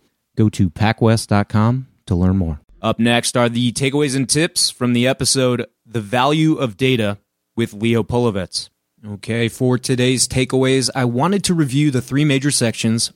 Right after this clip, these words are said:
and their subcomponents within the Value of Data series.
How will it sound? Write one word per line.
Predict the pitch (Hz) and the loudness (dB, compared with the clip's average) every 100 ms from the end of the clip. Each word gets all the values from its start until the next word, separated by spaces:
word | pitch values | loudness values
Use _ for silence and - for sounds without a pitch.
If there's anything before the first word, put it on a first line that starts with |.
| _ | _
and | 123 131 135 | 0 2 2
their | 131 | 0
subcomponents | - 127 117 117 110 101 104 113 | 0 -2 -2 -2 -2 0 0 -2
within | 110 107 110 110 | -4 -2 0 2
the | 113 | 0
Value | 95 110 107 107 107 | 0 -2 0 0 -2
of | 90 | -4
Data | 104 98 101 | -6 -2 -2
series. | - 131 123 110 92 - | -2 0 0 0 -2 -10